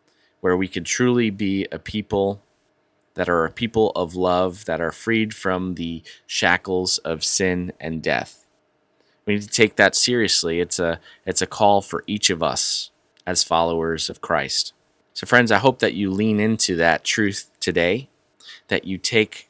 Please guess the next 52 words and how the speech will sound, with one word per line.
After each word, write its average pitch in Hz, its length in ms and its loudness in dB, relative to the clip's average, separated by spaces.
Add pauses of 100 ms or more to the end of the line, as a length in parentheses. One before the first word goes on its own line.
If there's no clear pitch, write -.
sin 98 320 2
seriously, 95 640 2
that 95 140 2
you 85 120 -8
confess - 520 0
it 113 160 -2
to - 100 -6
God, 92 560 2 (640)
uh, 71 200 -2
when 101 220 0
there 95 160 6
is 90 120 4
sin 101 220 2
in 95 140 -2
your 90 160 0
life. 92 480 0 (600)
Uh, 90 120 -2
even 107 240 -2
confess 101 440 2
the 95 80 0
sin 110 260 4
that 98 160 4
you 90 120 -4
don't 120 240 4
know 87 360 4
in 98 160 0
your 82 140 0
life, 87 320 2
because 90 340 -2
we 92 140 2
all 90 200 4
have 87 280 0
that 85 280 0 (380)
as 90 200 -2
well. 92 240 4
And 87 100 0
the 85 60 -2
Holy 139 180 6
Spirit 113 360 2
prays 98 260 0
for 80 220 0
us, 80 180 0
which 82 160 -4
I 90 100 4
take - 280 -4
comfort 80 420 -4
in, 82 220 -6
because 82 520 -4
we 92 140 -2
don't 87 200 0
always 82 340 -2
know, 80 420 -2